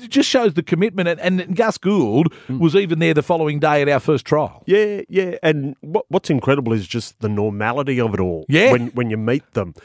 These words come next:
Speaker 2: and Terry Lamb, my God, you know, uh, monster, isn't
Speaker 1: Yeah.
Speaker 2: he? Monstrous figure.
Speaker 1: Absolutely.
Speaker 2: And, and, you know, just go, "Oh, how you going, Terry?" And he goes, "Oh, g'day, mate. How are you?" "Yeah, yeah. Uh, look,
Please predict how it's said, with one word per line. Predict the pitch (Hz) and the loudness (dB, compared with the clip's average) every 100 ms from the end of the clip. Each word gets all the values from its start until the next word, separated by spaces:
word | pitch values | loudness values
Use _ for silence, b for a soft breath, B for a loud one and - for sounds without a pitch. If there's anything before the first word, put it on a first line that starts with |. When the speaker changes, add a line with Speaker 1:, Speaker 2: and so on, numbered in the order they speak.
| B B | B B
Speaker 2:
and | - 110 - | -6 -4 -4
Terry | - 131 135 | -2 0 0
Lamb, | 92 101 98 | -2 -4 -4
my | 90 95 | -6 -8
God, | 98 107 98 80 _ _ _ _ - | -6 -4 -6 -8 _ _ _ _ -4
you | 110 | -2
know, | 101 120 - b b b - | 0 -2 -8 b b b -6
uh, | 98 92 - _ _ - | -4 -4 -8 _ _ -6
monster, | 139 180 160 - 76 _ | -2 -2 -4 -14 -16 _
isn't | - 143 117 | -2 0 0
Speaker 1:
Yeah. | 175 | -2
Speaker 2:
he? | - | -6
Monstrous | 107 139 156 143 - 120 | -6 -4 -4 -6 -6 -8
figure. | - 110 90 - | -6 -6 -6 -6
Speaker 1:
Absolutely. | 123 139 - 127 117 113 127 113 | -2 -2 -2 0 2 2 0 -2
Speaker 2:
And, | 131 117 | -2 -4
and, | - _ | -8 _
you | 135 | -2
know, | 117 | -2
just | 110 117 | -2 -4
go, | - 110 131 | -2 0 2
"Oh, | 131 | 0
how | 120 | 0
you | 131 | -2
going, | 120 104 | -2 -4
Terry?" | 113 113 113 | -4 -2 -2
And | |
he | 104 | -2
goes, | 98 92 | -2 -2
"Oh, | 147 113 | -4 -4
g'day, | - 107 | -4 -4
mate. | 98 117 | -2 -4
How | 107 117 110 | -2 0 0
are | 110 | 0
you?" | 113 110 b b | -2 -6 b b
"Yeah, | 131 | -2
yeah. | 139 131 | -2 0
Uh, | 117 120 | 0 -2
look, | 139 139 | -2 -4